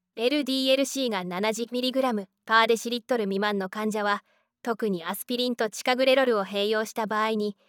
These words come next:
出血リスクが高かったと報告しました。結果は二千二十四年三月四日のジャマ、ニューロロジー誌電子版に掲載されました。一部の臨床試験では、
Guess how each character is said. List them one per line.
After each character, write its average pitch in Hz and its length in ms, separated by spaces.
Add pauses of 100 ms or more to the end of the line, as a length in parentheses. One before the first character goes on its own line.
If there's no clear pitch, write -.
(260)
出 - 260
血 262 260
リ 277 100
ス - 80
ク 247 100
が 196 140
高 220 240
か 277 80
っ 254 60
た 240 120
と 196 100
報 202 220
告 208 180
し - 140
ま 233 80
し 226 80
た。 208 200 (500)
結 208 260
果 269 100
は 262 140
二 226 160
千 269 260
二 220 140
十 226 180
四 196 160
年 190 240
三 247 300
月 220 240
四 180 200
日 240 140
の 220 80
ジ 208 120
ャ 196 40
マ、 202 160 (120)
ニ 240 100
ュ 269 80
ー - 20
ロ 269 120
ロ 247 100
ジ 247 140
ー 254 40
誌 208 160
電 190 220
子 254 140
版 254 180
に 220 100
掲 208 220
載 226 180
さ 233 140
れ 233 80
ま 254 100
し - 80
た。 202 200 (600)
一 254 260
部 320 120
の 220 100
臨 196 260
床 233 160
試 - 120
験 254 180
で 208 140
は、 185 180